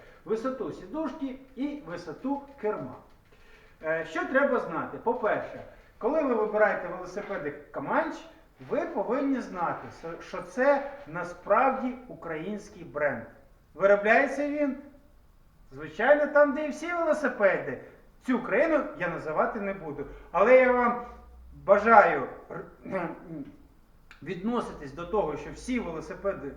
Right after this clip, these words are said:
виробляються в одній країні. Це норм, це якість і, е, надійність, коли ви отримуєте велосипед, е, українського виробника за якістю такого ж, як і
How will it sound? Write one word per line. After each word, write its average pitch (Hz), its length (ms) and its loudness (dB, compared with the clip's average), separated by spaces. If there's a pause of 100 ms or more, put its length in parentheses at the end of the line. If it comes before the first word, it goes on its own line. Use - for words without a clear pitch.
(240)
виробляються 202 640 0
в 127 60 -10
одній 175 320 -4
країні. 269 600 -2 (240)
Це 294 440 10 (180)
норм, 190 420 4 (420)
це 180 140 -10
якість 226 640 0 (240)
і, 247 320 -4 (280)
е, 160 160 -6
надійність, 220 720 -4
коли 196 320 0 (280)
ви 196 360 -2
отримуєте 180 600 -6
велосипед, 190 800 8 (380)
е, 160 240 -2
українського 220 880 2
виробника 180 800 -2 (140)
за 170 200 2
якістю 240 580 0
такого 240 760 6
ж, 165 180 -2 (200)
як 254 420 2
і 262 280 -2